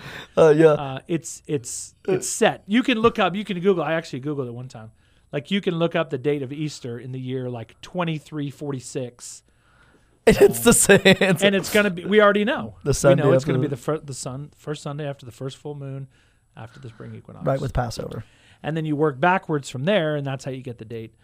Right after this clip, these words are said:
Speaker 2: of Ash Wednesday. It's actually how you get the date of lots of things.
Speaker 1: Mm-hmm.
Speaker 2: Um, so anyway, that's a, a little important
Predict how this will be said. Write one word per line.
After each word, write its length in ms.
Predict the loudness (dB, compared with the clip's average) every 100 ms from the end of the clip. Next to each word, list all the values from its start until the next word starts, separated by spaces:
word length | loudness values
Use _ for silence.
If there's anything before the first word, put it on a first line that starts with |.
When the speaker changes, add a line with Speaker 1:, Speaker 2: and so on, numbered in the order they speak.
| _ _ _ -16
Speaker 2:
of 100 | -14
Ash 240 | -14 -14
Wednesday. 460 | -16 -16 -18 -20 -20 -20 -20 _ _ _
It's 100 | -2
actually 220 | -2 0 -4
how 80 |
you 60 | -4
get 140 | -4 -8
the 60 |
date 280 | -8 -8 -10
of 160 | -18 _ _ _ _ _ _ _ -18
lots 180 | -18 -20
of 60 |
things. 400 | -20 -20 -20 _ _ -4
Speaker 1:
Mm-hmm. 160 | -4 -6 -12 _ -16 -12
Speaker 2:
Um, 220 | -10 -4
so 140 | 4
anyway, 160 | 4 6
that's 320 | 4 0 -4 -14
a, 180 | -10 -10 -10
a 100 | -8
little 220 | -8 -8
important 800 | -14 -12 -8 -8 -8 -12 -14